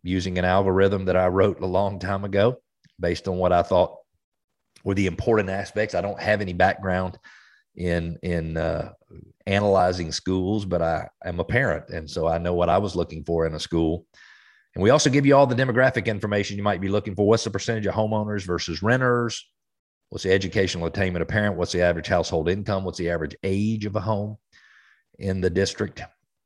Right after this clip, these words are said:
Then we also give you all of the real estate information, the average sales prices over the last ten years,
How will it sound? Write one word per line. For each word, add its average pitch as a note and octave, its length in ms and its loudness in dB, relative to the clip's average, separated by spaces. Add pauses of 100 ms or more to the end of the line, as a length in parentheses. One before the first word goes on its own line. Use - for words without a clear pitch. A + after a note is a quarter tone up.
(720)
Then G2+ 160 0
we G2+ 80 2
also G#2 240 2
give G2+ 160 0
you G#2 100 2
all G2+ 180 6
of F#2+ 120 -2
the F#2 100 -4
real A2 300 2
estate G2 360 0
information, F2 580 -4
the F2 100 -2
average E2 220 -2
sales G#2+ 260 0
prices G2 400 -2
over G2 180 0
the F#2 60 2
last F#2 280 0
ten F#2+ 200 -2
years, F#2 520 -2